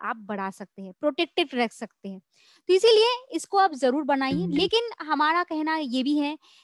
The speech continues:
Speaker 1: सप्लीमेंट कभी भी आपको फूड की रिप्लेसमेंट नहीं करते हैं, तो इसीलिए अपने डाइट में जरूर अपने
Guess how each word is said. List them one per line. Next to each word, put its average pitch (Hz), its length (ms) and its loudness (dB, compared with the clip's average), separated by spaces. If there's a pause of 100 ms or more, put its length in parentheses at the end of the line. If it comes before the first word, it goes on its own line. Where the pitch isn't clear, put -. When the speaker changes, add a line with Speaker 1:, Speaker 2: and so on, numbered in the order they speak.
Speaker 1:
सप्लीमेंट 427 680 2
कभी 339 220 2
भी 349 320 0 (200)
आपको 247 260 -8
फूड 285 300 -4
की 320 160 -2
रिप्लेसमेंट 262 560 -2
नहीं 240 180 0
करते 262 300 -6
हैं, 262 160 -4
तो 277 120 -12
इसीलिए 311 320 -2 (120)
अपने 311 380 -4
डाइट 233 560 0
में 220 220 -2 (460)
जरूर 311 440 6 (180)
अपने 269 480 0